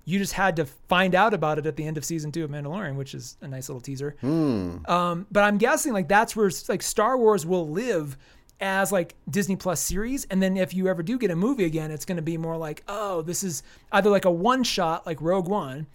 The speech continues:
Speaker 1: or, like, hey, we've been building over five years to now here's the movie you've wanted." And you're like, <gasps> you know, that, that I think is a really good strategy, 'cause then you can really have everything.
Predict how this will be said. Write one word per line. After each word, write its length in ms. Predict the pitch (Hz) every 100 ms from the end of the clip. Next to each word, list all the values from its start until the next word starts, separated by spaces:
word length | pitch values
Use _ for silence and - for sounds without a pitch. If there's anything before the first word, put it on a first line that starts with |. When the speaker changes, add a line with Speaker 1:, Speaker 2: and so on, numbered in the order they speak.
| - _
Speaker 1:
or, 320 | 240 262 226
like, 220 | 196 175 170
hey, 220 | 208 180
we've 200 | 185 156
been 180 | 175 165
building 420 | 170 180 175 165
over 220 | 170 160
five 380 | 143 180 156 147
years 280 | 147 139 135
to 100 | -
now 180 | 143 143
here's 360 | 123 143 143 113
the 100 | 135
movie 320 | 127 131 127
you've 240 | 123 127
wanted." 340 | 131 139 143 139
And 120 | 156
you're 100 | 156
like, 60 | 180 185 156
<gasps> 200 | - -
you 120 | 185
know, 80 | 175
that, 220 | 185 -
that 400 | 170 233 262 - - -
I 80 | 175
think 160 | 208 180
is 80 |
a 60 | 160
really 360 | 151 170 175 156
good 140 | 156
strategy, 360 | - 175 156 139
'cause 160 | 165
then 80 | 160
you 100 | 196
can 240 | 208 185 165 160
really 280 | 240 240 208
have 240 | 175 180
everything. 460 | 180 165 - 113